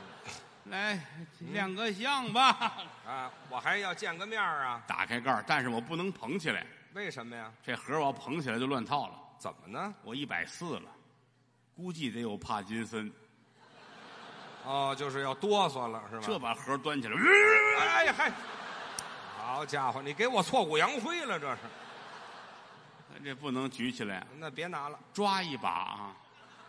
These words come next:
Speaker 2: 哦，这一，这么见面。
Speaker 1: 那就是于老师。
Speaker 2: 嗯，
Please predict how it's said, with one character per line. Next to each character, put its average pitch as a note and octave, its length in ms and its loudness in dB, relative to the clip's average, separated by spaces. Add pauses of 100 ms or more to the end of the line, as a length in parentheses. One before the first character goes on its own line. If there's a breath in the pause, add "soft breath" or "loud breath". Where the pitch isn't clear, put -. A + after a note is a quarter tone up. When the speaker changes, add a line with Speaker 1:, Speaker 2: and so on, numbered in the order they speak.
(1040)
Speaker 2:
哦， C3+ 400 -2
这 C3 120 -10
一， C3+ 40 -16 (720)
这 - 80 -14
么 A#2+ 120 -12
见 A2 180 -10
面。 - 80 -10
Speaker 1:
那 G2 80 -8
就 E3+ 140 -2
是 E3+ 260 0
于 E3 280 -2
老 A#3 420 -2
师。 D3 560 -4
Speaker 2:
嗯， C3 280 -12